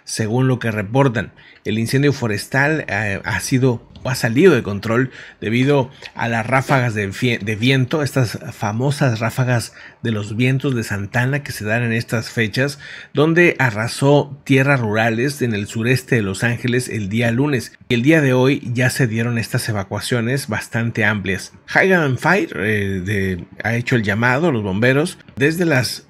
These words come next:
colinas secas y las, eh, ma-, zonas de malezas han estado afectando en esta región. Los bomberos de Highland Fire han dicho deben evacuar esta zona por los riesgos que representan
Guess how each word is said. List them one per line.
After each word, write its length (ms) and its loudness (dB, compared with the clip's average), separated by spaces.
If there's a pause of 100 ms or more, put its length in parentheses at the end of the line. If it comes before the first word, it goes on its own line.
colinas 400 4
secas 460 -2
y 60 -4
las, 300 -2
eh, 200 -4 (100)
ma-, 420 -6
zonas 300 2
de 80 0
malezas 580 0 (180)
han 180 2
estado 320 2
afectando 800 0
en 180 -2
esta 420 0
región. 480 0 (220)
Los 80 -8
bomberos 360 0
de 60 0
Highland 560 -2
Fire 380 4
han 160 -4
dicho 440 0 (240)
deben 220 6
evacuar 500 2
esta 380 -2
zona 400 -2
por 180 -2
los 180 -2
riesgos 540 -2
que 100 -4
representan 840 -2